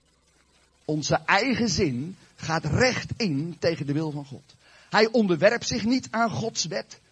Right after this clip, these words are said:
en kan dat ook niet. Heb je hem? Dus je eigen zin wil niet bidden.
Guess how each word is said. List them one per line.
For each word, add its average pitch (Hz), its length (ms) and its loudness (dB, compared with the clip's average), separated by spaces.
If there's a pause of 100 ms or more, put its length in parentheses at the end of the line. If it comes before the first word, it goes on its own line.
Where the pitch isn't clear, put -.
(120)
en 233 280 -4
kan 330 280 4
dat 311 280 6
ook 262 180 6
niet. 247 320 0 (1000)
Heb 262 140 0
je 415 60 0
hem? 359 100 -4 (960)
Dus 190 140 -2
je 254 80 2
eigen 311 420 6
zin 240 480 2 (760)
wil 320 420 4
niet 320 220 2
bidden. 359 380 4